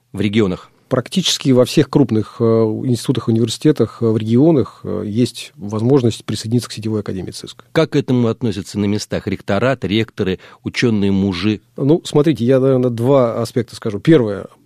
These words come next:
Speaker 2: Восприятие самого инструмента очень позитивное, с одной стороны. С другой стороны, э, результат может быть обескураживающим. Вот совсем недавно, на прошлой неделе, был объявлен результат глобального виртуального челленджа, который происходил по всему миру, где участвовали пятьдесят семь стран.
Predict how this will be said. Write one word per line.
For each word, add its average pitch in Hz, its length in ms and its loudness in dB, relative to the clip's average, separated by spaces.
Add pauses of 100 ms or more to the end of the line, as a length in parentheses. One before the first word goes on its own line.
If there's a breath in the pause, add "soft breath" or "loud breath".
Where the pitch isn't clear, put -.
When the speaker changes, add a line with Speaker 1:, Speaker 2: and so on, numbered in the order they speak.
Speaker 2:
Восприятие 151 600 4
самого 143 340 4
инструмента 123 500 2
очень 185 360 2
позитивное, 117 500 -2
с - 80 -10
одной 117 220 2
стороны. - 420 -14
С 113 80 -16
другой 135 300 4
стороны, 135 580 4
э, 127 140 0
результат 143 580 2
может 113 360 -2
быть 113 180 0
обескураживающим. 151 720 2
Вот 117 140 -2
совсем 127 300 2
недавно, 127 280 6
на 110 140 2
прошлой 131 320 2
неделе, 160 200 2
был 120 200 2
объявлен 123 300 4
результат 117 360 0
глобального 113 600 2
виртуального 107 560 0
челленджа, 151 420 4
который 113 540 -2
происходил 123 460 0
по 110 100 -6
всему 127 260 2
миру, 135 240 6
где 120 140 0
участвовали 117 380 0
пятьдесят - 260 -4
семь 120 160 2
стран. 180 340 -2